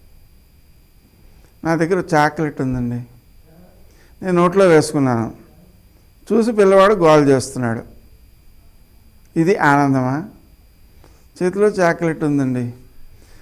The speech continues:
ఆ పిల్లవాడి చేతిలో పెట్టాను, వాడు తింటున్నాడు ఆనందంగా, ఆ ఆనందం చూస్తే నాకు ఆనందంగా ఉంది, ఈ ఆనందం గొప్పదా అంటే ఇవ్వడంలో కలిగే ఆనందం పుచ్చుకోవడంలో లేదు.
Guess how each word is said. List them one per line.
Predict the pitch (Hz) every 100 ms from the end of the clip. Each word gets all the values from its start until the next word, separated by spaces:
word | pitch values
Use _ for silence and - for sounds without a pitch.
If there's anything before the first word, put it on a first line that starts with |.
| -
ఆ | -
పిల్లవాడి | 160 165 170 175 165
చేతిలో | 156 143 151
పెట్టాను, | 143 135 131 120 117 - _ _ _ _ _ _ _
వాడు | 165 175 170
తింటున్నాడు | 151 151 156 151 151
ఆనందంగా, | 139 127 131 127 127 123 123 120 - - _ _ _ _ -
ఆ | 151 214 240
ఆనందం | 240 254 247 240 240
చూస్తే | 214 233
నాకు | 214 180 151
ఆనందంగా | 147 143 143 139 135 131 127
ఉంది, | 123 120 - -
ఈ | 220 220
ఆనందం | 214 202 185 175 165
గొప్పదా | 147 147 131 113 - - _ _ _ -
అంటే | 180 214 160 139 143 143 -
ఇవ్వడంలో | 139 156 220 240 240 240
కలిగే | 226 208 185 180
ఆనందం | 160 156 156 160 160
పుచ్చుకోవడంలో | 147 123 143 139 139 131 131 120
లేదు. | 120 120 120